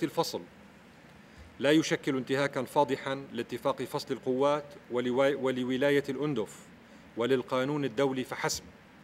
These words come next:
بل يعرض حياة موظفي الأندف والأنسو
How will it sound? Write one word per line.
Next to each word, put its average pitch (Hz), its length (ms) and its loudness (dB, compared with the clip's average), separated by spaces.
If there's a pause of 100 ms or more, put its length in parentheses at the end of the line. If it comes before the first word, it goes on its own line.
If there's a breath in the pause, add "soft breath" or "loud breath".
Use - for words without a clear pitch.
(500 loud breath)
بل 135 120 2
يعرض 151 420 6
حياة 151 400 2
موظفي 135 600 2
الأندف 143 480 -2 (240)
والأنسو 135 640 0